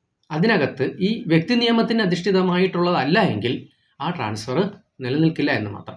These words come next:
അത് വളരെ ചെറിയൊരു, ഒരു ലൈനിൽ മാത്രമേ വരുന്നുള്ളൂ, ചെറിയൊരു, ഒരു മേഖലയിൽ മാത്രമേ വരുന്നുള്ളൂ. അതിനെക്കുറിച്ച് പിന്നാലെ വരുന്ന വീഡിയോയിൽ വിശദമായിട്ട് നമുക്ക് ചർച്ച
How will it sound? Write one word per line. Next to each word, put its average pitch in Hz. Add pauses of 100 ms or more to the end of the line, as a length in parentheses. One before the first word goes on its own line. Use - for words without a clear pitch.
അത് 202
വളരെ 190 (160)
ചെറിയൊരു, 226 (140)
ഒരു 185 (120)
ലൈനിൽ 165 (100)
മാത്രമേ 165
വരുന്നുള്ളൂ, 120
ചെറിയൊരു, 165 (420)
ഒരു 147
മേഖലയിൽ 139
മാത്രമേ 135
വരുന്നുള്ളൂ. 107
അതിനെക്കുറിച്ച് 143 (360)
പിന്നാലെ 180
വരുന്ന 120
വീഡിയോയിൽ 113
വിശദമായിട്ട് 107 (160)
നമുക്ക് 120
ചർച്ച 180